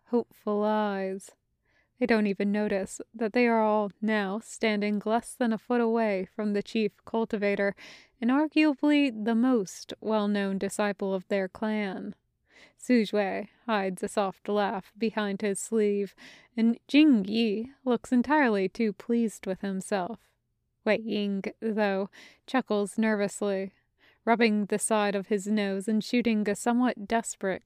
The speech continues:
glance at Lan Zhan. <laughs>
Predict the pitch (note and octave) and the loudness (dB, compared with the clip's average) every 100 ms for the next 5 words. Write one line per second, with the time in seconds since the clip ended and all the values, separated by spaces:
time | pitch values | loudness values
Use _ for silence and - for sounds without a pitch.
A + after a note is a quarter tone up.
0 | - G#3+ G3 F#3 - F#3+ G#3 A#3 B3 G#3+ | -6 -4 -2 -4 -6 -6 -2 2 2 2
1 | G3+ - G3 _ _ _ _ _ _ _ | -2 -4 -14 _ _ _ _ _ _ _
2 | _ _ C#4 C#4 - - C4+ - C#4+ A#3+ | _ _ 0 2 0 2 2 4 4 4
3 | - G4+ G4 F4+ - F4 | 0 -4 -4 -6 6 8